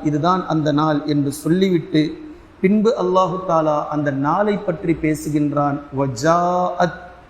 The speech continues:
மறுமை நாள் வந்து விட்டால், மறுமை நாள் வந்து விட்டதற்கு பின்னால், "குல்லு நஃப்ஸின் மஅஹா", ஒவ்வொரு ஆன்மாவுடனும், எந்தெந்த ரூஹுகள் யார் யார் உலகத்தில் பிறந்து இறந்தார்களோ, அத்தனை நபர்களும்,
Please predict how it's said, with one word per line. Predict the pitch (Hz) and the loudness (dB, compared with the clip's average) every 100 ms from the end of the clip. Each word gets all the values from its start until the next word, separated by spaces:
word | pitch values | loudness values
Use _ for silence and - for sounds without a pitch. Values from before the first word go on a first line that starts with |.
| - - - 135 | -20 -20 -10 -2
மறுமை | 151 175 196 196 185 | 0 2 0 0 0
நாள் | 165 156 | 0 0
வந்து | 143 151 156 147 | 0 -2 -2 -2
விட்டால், | 139 - 143 127 - - - - | -2 -2 0 0 -4 -16 -20 -8
மறுமை | 135 151 170 170 170 | -2 0 0 0 -2
நாள் | 175 185 - | -2 -4 -6
வந்து | 147 160 165 | -4 -2 0
விட்டதற்கு | 151 - 156 151 - 143 | -2 -2 -2 -2 -4 -4
பின்னால், | 143 170 175 147 131 131 - - - - - | 0 0 0 0 -2 -6 -12 -20 -20 -20 2
"குல்லு | 190 208 226 233 233 | 4 4 2 2 2
நஃப்ஸின் | 214 233 - 214 208 185 165 | 0 -2 -4 0 0 0 0
மஅஹா", | 165 185 190 160 196 165 - - - - - - | 2 2 2 2 2 0 -4 -10 -14 -18 -16 -4
ஒவ்வொரு | 143 180 196 208 233 233 - | 0 0 0 2 2 2 2
ஆன்மாவுடனும், | 185 196 196 196 180 165 160 156 120 - - - | 0 0 -2 0 0 0 0 0 -4 -8 -14 -4
எந்தெந்த | 151 180 185 180 165 | -4 -2 -2 0 0
ரூஹுகள் | 156 180 185 160 165 | 0 -2 -2 -2 0
யார் | 147 151 165 | 0 2 0
யார் | 170 165 | 0 0
உலகத்தில் | 147 165 160 143 160 147 | 0 0 -2 -2 -4 -2
பிறந்து | 156 160 170 156 | -4 -2 0 0
இறந்தார்களோ, | 143 160 196 185 160 147 143 127 - - - - - | 0 0 0 0 2 0 -2 -4 -10 -18 -20 -20 0
அத்தனை | 147 156 - 233 226 226 | 0 0 0 2 2 2
நபர்களும், | 190 202 190 185 180 | 2 2 2 0 0